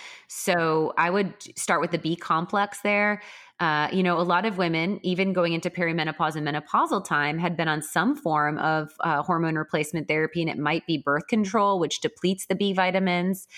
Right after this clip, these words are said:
We know also just over time, we use B vitamins on higher demand for metabolism and for energy production. So my B complex would be a great tool as a one a day. You might even layer in my B twelve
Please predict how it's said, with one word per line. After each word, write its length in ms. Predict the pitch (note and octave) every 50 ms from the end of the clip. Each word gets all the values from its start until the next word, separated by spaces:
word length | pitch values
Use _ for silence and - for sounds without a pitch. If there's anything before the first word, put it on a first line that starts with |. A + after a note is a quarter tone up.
| - - - -
We 140 | - F3 E3+
know 160 | E3+ D#3+ D#3
also 400 | - C3+ D#3+ D#3+ - - F3+ E3
just 220 | D#3+ D#3 D3+ - -
over 240 | E3+ D#3+ - D#3+ D#3+
time, 500 | - - - D3+ D3+ D#3+ F3 G3+ A#3 A3
we 100 | F3 E3
use 300 | D3 D3+ D3+ D#3 D#3+ -
B 200 | - E3+ D#3+ D#3
vitamins 400 | D#3+ D3+ D#3 D#3 D#3+ D#3 E3 D#3
on 100 | D#3 D3+
higher 320 | D#3 D#3+ D#3 D3+ D3+ D#3
demand 600 | D#3+ D3+ D#3 D3 D3 C#3 C#3 D3 D#3 E3+ G3 F#3+ -
for 260 | _ D#3+ D3+ D3 C#3+
metabolism 1040 | C#3 C3+ - - - F3+ F#3+ G3 G3 G3 G3+ F#3+ F#3 G3 F#3 F#3+ F#3+ F#3 F#3+ F#3+
and 180 | - - C#3+ -
for 140 | - D#3+ -
energy 400 | - D#3 D#3 D#3 D#3 - D3+ D#3
production. 720 | - - D#3+ - E3 - - - - - B3+ D4 F4+ F#4+ - - - - - - - _
So 260 | - - E3+ D#3+ D#3
my 140 | D3+ C#3+ C#3+
B 180 | - G3 G#3+
complex 480 | - - A3+ G#3 G3+ G#3 G#3+ G3+ G3+ -
would 80 | F#3+
be 100 | F3+ F3+
a 80 | F3+ E3+
great 300 | - F3+ F3+ F3 - -
tool 320 | - - F#3 E3+ E3+ E3+
as 100 | D#3+ D#3+
a 80 | F3 E3+
one 220 | D3+ D#3 D#3+ D#3+
a 120 | D#3+ D#3+ D#3+
day. 460 | D#3 D#3+ D#3 D#3 D#3 D#3 D#3 D#3 - _ - - _ _
You 120 | E3+ E3
might 180 | E3 E3 F3 F#3+
even 240 | F#3 E3 E3+ E3 E3
layer 240 | E3 F3 F3 F3
in 80 | F3 E3+
my 100 | D#3+ D3
B 180 | D3 D3 F3 F3
twelve 340 | F3 - - D3+ C#3 C3